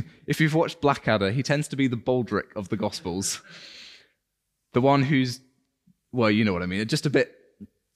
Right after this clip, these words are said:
not quite all there. You think, "Come on, Peter, use your brain." But here, I think there is a huge challenge for us, because here,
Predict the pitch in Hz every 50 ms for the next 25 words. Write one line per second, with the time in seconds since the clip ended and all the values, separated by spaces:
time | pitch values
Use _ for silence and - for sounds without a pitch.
0 | - - _ _ - 131 131 131 - - - 127 120 120 - 117 113 110 101 107
1 | 98 95 95 95 101 - 123 120 - - - 147 117 104 - 190 98 - - 101
2 | 98 98 117 120 120 117 117 113 104 92 120 117 110 104 87 90 92 95 - _
3 | _ _ _ _ _ _ _ _ - 92 95 - - 180 175 160 117 92 85 90
4 | 90 - _ _ _ _ _ _ _ _ _ _ _ _ _ _ _ _ - -
5 | _ _ - 101 - 139 120 110 104 98 98 98 - - - 165 156 143 123 -
6 | - - - - 143 127 127 120 110 - - - 90 - - - - 95 - 101
7 | - - - - - 185 160 135 98 85 87 95